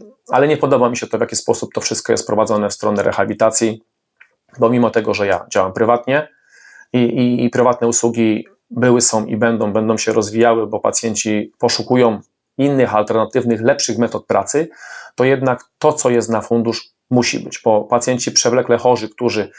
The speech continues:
e, tak jak mówiłem, no, po udarze mają tych wizyt bardzo dużo, to nie są w sta-, nie są tak wydajni finansowo, żeby mogli sobie to opłacić. Mogą się prywatnie wesprzeć jakimiś zabiegami,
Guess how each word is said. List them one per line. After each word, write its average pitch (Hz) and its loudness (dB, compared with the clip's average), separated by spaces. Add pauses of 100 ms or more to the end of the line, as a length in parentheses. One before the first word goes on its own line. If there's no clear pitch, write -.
(300)
e, 107 2
tak 135 2
jak 120 0
mówiłem, 113 0
no, - -6
po - 2
udarze 110 0
mają 107 0
tych 104 -10
wizyt 117 0
bardzo 113 2
dużo, 110 0 (400)
to 117 2
nie 139 2
są 131 0
w 127 -2
sta-, 135 -2
nie 135 -2
są 123 -4
tak 120 0
wydajni 131 0
finansowo, 120 0
żeby 110 0
mogli 120 2
sobie 110 -2
to 107 2
opłacić. - -4
Mogą 156 2
się - -2
prywatnie 120 0
wesprzeć - -2
jakimiś 117 -2
zabiegami, 127 0